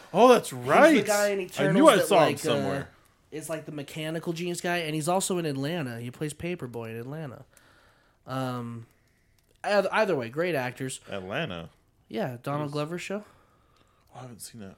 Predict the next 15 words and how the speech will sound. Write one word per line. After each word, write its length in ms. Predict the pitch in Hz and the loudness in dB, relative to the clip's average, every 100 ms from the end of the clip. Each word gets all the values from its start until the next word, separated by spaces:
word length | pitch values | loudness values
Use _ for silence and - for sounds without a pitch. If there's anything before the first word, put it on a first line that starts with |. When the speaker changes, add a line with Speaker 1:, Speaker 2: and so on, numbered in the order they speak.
| _ _ _ _ _ _ _ - | _ _ _ _ _ _ _ -14
Speaker 2:
Missing 300 | 123 120 120 | -12 -10 -10
out. 220 | 120 135 _ _ _ _ _ _ | -12 -16 _ _ _ _ _ _
Speaker 1:
It's 120 | - | -20
okay. 260 | 120 107 92 | -14 -10 -8
It's 80 | 87 | -6
'cause 200 | 131 127 | -4 -4
I'm 60 | 120 | -6
Speaker 2:
Um, 40 | |
Speaker 1:
racist. 480 | 90 - 90 - - _ _ _ - | -10 -12 -14 -16 -20 _ _ _ -18
Speaker 2:
It's 360 | 127 131 - - | -14 -14 -14 -20
true. 320 | - 131 120 123 | -14 -12 -12 -12
He 160 | 139 | -8
is 140 | 143 131 | -8 -8
Speaker 1:
Um, 60 | |
Speaker 2:
racist. 400 | - 92 95 - | -10 -10 -12 -16